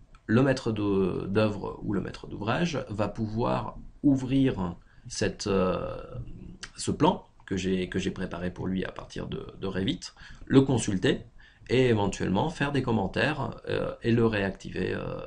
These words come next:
le réarchiver sur, euh, sur Volt pour que l'ingénieur ou l'architecte puisse intervenir sur, en fonction des commentaires de, euh, du maître d'ouvrage ou du maître d'œuvre. Alors,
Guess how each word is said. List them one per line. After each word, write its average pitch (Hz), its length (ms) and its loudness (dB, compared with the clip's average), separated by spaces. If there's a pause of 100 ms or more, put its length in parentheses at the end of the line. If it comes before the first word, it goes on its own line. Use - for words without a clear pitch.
(280)
le 98 200 2
réarchiver 92 600 -2
sur, - 320 -8
euh, 82 140 -8
sur 92 240 -4
Volt 117 360 0
pour - 240 -14
que 107 100 -2
l'ingénieur 95 580 0
ou - 20 0
l'architecte 90 600 -4
puisse - 200 -8
intervenir 95 560 -2
sur, - 360 -6 (360)
en 107 80 0
fonction - 300 0
des 110 100 6
commentaires 90 460 0
de, 92 100 -2
euh, 80 360 -6 (340)
du - 160 -6
maître 185 160 0
d'ouvrage - 320 -8
ou 98 40 -6
du - 100 -8
maître - 220 -16
d'œuvre. - 160 -20 (2000)
Alors, - 260 -4